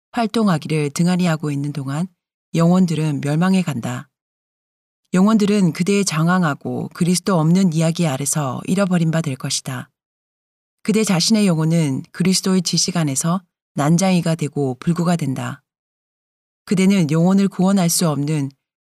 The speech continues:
교육의 정신과 관습에 의하여 눈멀어 있기 때문에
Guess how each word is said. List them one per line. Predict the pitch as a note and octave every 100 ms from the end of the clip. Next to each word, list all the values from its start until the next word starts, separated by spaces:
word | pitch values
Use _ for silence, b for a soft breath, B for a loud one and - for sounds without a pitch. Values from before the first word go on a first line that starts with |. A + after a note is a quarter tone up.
| -
교육의 | F3 F3+ F#3+ F3+
정신과 | D#3 D3 - F3 D#3 B2+ D#2+ -
관습에 | - D#3+ E3 F#3
의하여 | E3 C#3 B2+ C#3 F3+ - _ _
눈멀어 | F3+ F#3+ F#3+ F#3+
있기 | E3 E3+
때문에 | E3 C#3+ C3 C3 -